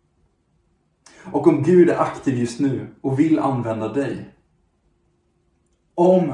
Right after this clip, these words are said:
nu Gud är aktiv i väntans tid, om nu Gud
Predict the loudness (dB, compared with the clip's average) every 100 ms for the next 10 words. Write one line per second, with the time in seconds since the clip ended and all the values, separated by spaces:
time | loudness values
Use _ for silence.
0 | -8 -4 -2 -2 -2 0 0 -2 -6 -6
1 | -10 -12 -10 -8 -10 -14 _ _ _ -6
2 | -4 -4 -6 -10 -10 -6 -6 -6 -12 _
3 | _ _ -20 _ 2 4 2 -2 -6 0
4 | 2 2 -2